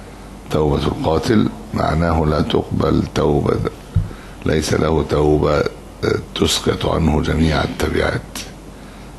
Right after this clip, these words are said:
فإن عليه حق القتيل، وهو لن، يعني، يسقط إلا بأن يرضيه الله من عنده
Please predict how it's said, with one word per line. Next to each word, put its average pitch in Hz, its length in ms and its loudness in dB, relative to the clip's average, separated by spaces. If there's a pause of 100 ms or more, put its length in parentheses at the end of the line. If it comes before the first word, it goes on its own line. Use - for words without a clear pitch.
فإن 85 360 4
عليه 80 640 4 (400)
حق - 460 -4
القتيل، - 760 2 (220)
وهو 80 300 2
لن، 76 360 2 (1040)
يعني، 76 280 2
يسقط 82 480 0
إلا 78 560 2
بأن 80 420 2
يرضيه 78 560 2
الله 71 460 2
من 73 200 0
عنده 76 400 2